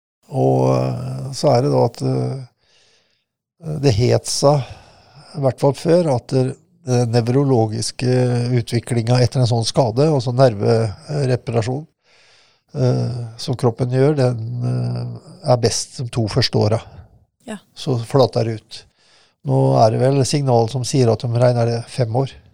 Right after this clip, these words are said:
Speaker 2: Mm.
Speaker 1: Så jeg har jo håp om å klare å få mer kontakt med undersåttene,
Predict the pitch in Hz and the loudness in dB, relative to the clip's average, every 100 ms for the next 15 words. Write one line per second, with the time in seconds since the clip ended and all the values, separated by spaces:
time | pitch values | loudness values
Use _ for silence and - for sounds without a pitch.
0 | _ _ _ _ _ 277 247 190 254 131 | _ _ _ _ _ -2 -2 -4 -8 -2
1 | 127 120 123 113 107 _ 113 110 113 110 | 2 2 2 0 -4 _ -4 0 0 0
2 | 107 117 _ - 143 104 - 117 104 - | -2 -10 _ 0 2 2 0 -2 -4 -10
3 | _ _ _ _ _ _ - 127 110 113 | _ _ _ _ _ _ -2 2 4 2
4 | - 131 - 113 - - 131 117 113 117 | 0 -6 -4 -6 -10 -6 -2 0 -2 -4
5 | 120 123 131 107 - 120 - 113 | -4 -2 0 0 0 0 -2 -2